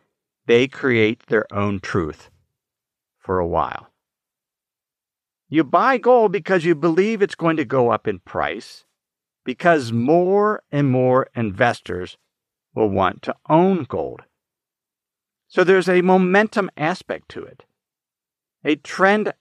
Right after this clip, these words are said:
aspect to it. Most gold timing models give buy signals when the price of gold has been going up. It has a positive trend. In fact, if we look at the performance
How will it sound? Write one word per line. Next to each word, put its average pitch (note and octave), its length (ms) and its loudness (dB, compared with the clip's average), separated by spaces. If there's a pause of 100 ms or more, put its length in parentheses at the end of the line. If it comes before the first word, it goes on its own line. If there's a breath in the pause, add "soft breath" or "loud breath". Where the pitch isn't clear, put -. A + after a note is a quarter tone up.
aspect F#2 520 -8
to G2 100 -8
it. - 100 -10
Most E3 540 0
gold E3+ 280 2
timing G3 400 -2
models F2+ 540 -4 (260)
give D#3+ 300 0
buy G#3 300 2
signals C#3 600 -2
when D3+ 200 -2
the D3 80 -2
price E3 400 -2
of C#3 120 -6
gold G#3 280 2
has E3 180 -4
been D3+ 240 -2
going D#3+ 320 0
up. - 240 -6 (800)
It D3+ 80 -6
has D#3+ 180 0
a E3 60 -2
positive C3+ 540 -2
trend. G3 420 -8 (1120)
In C3 80 -12
fact, E3 240 0
if C3 80 -8
we D3+ 120 2
look C#3 380 0
at F3+ 140 0
the D#3 100 -4
performance D3+ 880 -2